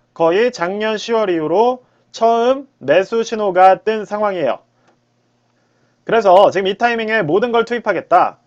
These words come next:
뭐 요런 것들을 말씀드리는 것이 아니라 단기적으로는, 자, 보세요. 이렇게 신호가 뜨더라도 물량을 이런 식으로 소화하는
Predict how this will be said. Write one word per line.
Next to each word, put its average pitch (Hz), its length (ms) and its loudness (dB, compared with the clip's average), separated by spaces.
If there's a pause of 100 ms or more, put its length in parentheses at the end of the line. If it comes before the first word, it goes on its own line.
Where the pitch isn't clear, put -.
뭐 151 180 -6
요런 214 320 0
것들을 214 340 0
말씀드리는 180 580 -2
것이 165 240 -4
아니라 131 480 0 (400)
단기적으로는, 208 760 -2
자, 165 140 2
보세요. 170 460 0 (240)
이렇게 196 240 -4
신호가 220 360 -2
뜨더라도 214 720 -2 (720)
물량을 233 560 0
이런 196 220 2
식으로 202 260 -2
소화하는 165 680 0